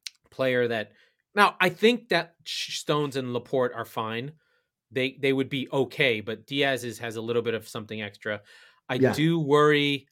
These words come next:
Speaker 1: I don't know what happened to Kyle Walker. He just disappeared again. He'll be
Speaker 2: He
Speaker 1: back,
Speaker 2: <laughs>
Speaker 1: I'm
Speaker 2: did,
Speaker 1: sure.
Speaker 2: did Pep make him an unperson?
Speaker 1: I think he, I think he's, he's, you know,
Speaker 2: <laughs>
Speaker 1: he's in the Ministry of Love, uh, taking notes from Goldberg, uh, and he wants to know how many fingers are being held up.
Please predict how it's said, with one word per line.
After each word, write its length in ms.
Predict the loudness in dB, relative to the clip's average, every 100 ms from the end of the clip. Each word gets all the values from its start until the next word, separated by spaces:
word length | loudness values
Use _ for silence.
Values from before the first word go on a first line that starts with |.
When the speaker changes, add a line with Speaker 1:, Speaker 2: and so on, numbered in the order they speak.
| -16
Speaker 1:
I 40 |
don't 260 | -4 -2 0
know 160 | 2 2
what 240 | 2 -4
happened 440 | -4 -4 -2 -6
to 40 | -4
Kyle 300 | 0 2 2
Walker. 340 | 0 0 -6 -6
He 180 | -10
just 240 | -10 -12 -14 _ _ _
disappeared 420 | -12 -12 -6 -6 -2
again. 340 | -4 -4 -10 _ -2
He'll 80 |
be 80 | 2
Speaker 2:
He 60 | 4
Speaker 1:
back, 220 | 4 4
Speaker 2:
<laughs> 140 | 0 -4
Speaker 1:
I'm 120 | -10
Speaker 2:
did, 40 |
Speaker 1:
sure. 320 | -2 2 2
Speaker 2:
did 220 | 4 2 4
Pep 220 | 2 4
make 180 | 0 0
him 100 | 0
an 100 | 0
unperson? 560 | 0 0 0 -2 -8 -12 -4
Speaker 1:
I 160 | 2 2
think 240 | 4 2
he, 240 | 4 2 2
I 120 | 2
think 200 | 2 2
he's, 280 | 0 -2 -2
he's, 340 | 0 0 0
you 80 | 0
know, 200 | 0 -2 -4
Speaker 2:
<laughs> 120 | 0
Speaker 1:
he's 160 | 2 4
in 80 |
the 60 | 4
Ministry 420 | 4 2 2 2
of 140 | 2 4
Love, 400 | 4 4 0 -10 -12 2
uh, 200 | 4 4
taking 380 | 2 0 0 2
notes 260 | 2 0
from 240 | -4 -4 0
Goldberg, 560 | 0 2 4 2 0 -12 -16 -6
uh, 40 |
and 200 | -2 -2
he 40 | -2
wants 200 | -6 -6
to 40 |
know 100 | -4
how 100 | -4
many 120 | -4
fingers 380 | -4 -4 -2 -2
are 40 | -2
being 220 | -4 -2
held 220 | -2 -2
up. 180 | -2